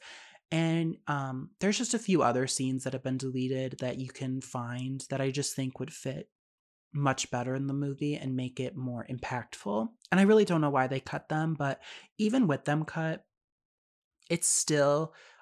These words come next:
a top-notch slasher movie, a top-notch horror movie, and a top-notch movie overall. I love it.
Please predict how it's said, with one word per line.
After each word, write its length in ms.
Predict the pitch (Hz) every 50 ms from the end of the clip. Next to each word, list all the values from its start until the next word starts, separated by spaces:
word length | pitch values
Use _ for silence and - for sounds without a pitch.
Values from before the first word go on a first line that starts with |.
| _ -
a 60 | 160
top-notch 800 | - - - - 143 131 131 - - 143 135 127 127 127 - -
slasher 460 | - - 135 123 120 123 - - 131
movie, 300 | 123 131 127 120 127 135
a 100 | 147 147
top-notch 640 | - - - - 127 123 - - 139 127 127 - -
horror 180 | - 139 135 135
movie, 220 | 147 151 165 165
and 80 | - 220
a 60 | -
top-notch 540 | - - - 214 220 226 220 220 214 - -
movie 280 | 185 190 185 196 202
overall. 520 | - 165 160 165 156 147 151 160 143 - - -
I 80 | 151
love 320 | 151 151 147 160 160 147 131
it. 120 | 127 -